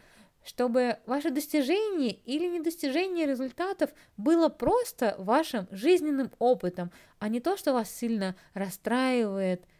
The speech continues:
и не то, что эти расстройства двигают вас вперед.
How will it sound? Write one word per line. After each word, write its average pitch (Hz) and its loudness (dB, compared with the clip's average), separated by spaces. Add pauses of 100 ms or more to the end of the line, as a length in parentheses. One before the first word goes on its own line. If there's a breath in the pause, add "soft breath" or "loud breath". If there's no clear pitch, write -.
(400 soft breath)
и 214 0
не 196 -2
то, 254 2
что 233 -2 (280)
эти 226 -2
расстройства 208 0
двигают 190 -2
вас 180 -4
вперед. 165 -6